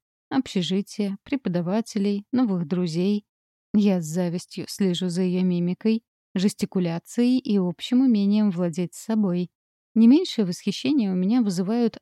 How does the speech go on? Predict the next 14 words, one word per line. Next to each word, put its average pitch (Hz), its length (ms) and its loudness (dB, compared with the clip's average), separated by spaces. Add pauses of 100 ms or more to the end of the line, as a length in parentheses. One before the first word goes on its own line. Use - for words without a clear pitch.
ответы 185 600 -2
Святика — 185 760 -2 (320)
особенно 185 480 -2
когда 175 300 -2
он 175 120 0
умудряется, 175 680 -2
не 180 100 0
нарушая 175 460 -2
субординации, 180 880 -2
поинтересоваться, 175 960 -4
как 185 220 -2
дела 180 260 0
на 180 100 0
работе. 190 520 0